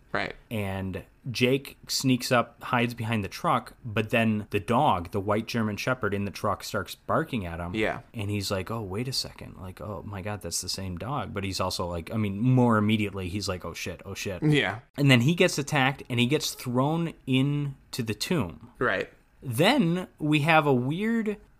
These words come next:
Speaker 2: flashback, I guess, dream imagination sequence, because he's in his vamp-, because the movie, of course, opened with him in a tomb, in a grave,
Speaker 1: Right.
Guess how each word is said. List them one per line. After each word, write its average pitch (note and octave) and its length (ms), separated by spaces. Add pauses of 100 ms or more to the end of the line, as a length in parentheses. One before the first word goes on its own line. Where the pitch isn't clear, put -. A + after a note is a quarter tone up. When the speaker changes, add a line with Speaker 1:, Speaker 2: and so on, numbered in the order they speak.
Speaker 2:
flashback, C#4+ 920 (100)
I G#3+ 100
guess, A#3 560
dream A3 1200
imagination F#3 960
sequence, G3 500
because D3 320
he's C3 320 (140)
in D#3+ 140
his D3 380 (300)
vamp-, D3+ 340
because C#3 260
the D#3+ 60
movie, G3+ 240
of C3 100
course, D3 200
opened F3 280
with A2+ 120
him F#2 380 (300)
in C3+ 120
a G2+ 60
tomb, F#2+ 400
in A2 160
a G2 60
grave, F2+ 500
Speaker 1:
Right. G#2 280